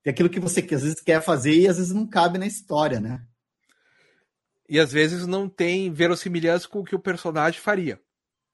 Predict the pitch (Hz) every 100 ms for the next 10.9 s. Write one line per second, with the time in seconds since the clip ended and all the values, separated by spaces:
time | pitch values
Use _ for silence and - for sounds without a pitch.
0 | _ _ - - 131 131 170 - _ _
1 | _ _ 156 165 202 220 - 165 233 277
2 | 214 - 208 180 139 127 123 113 110 147
3 | 151 139 139 123 113 104 _ _ _ _
4 | _ _ _ _ _ _ _ _ _ _
5 | _ _ _ _ _ _ _ _ _ _
6 | 165 185 151 147 170 202 202 _ - -
7 | 170 170 160 147 135 127 120 110 110 _
8 | _ _ 202 185 143 - 156 220 214 -
9 | 196 190 131 123 151 202 190 156 156 143
10 | 143 165 139 147 139 226 214 127 95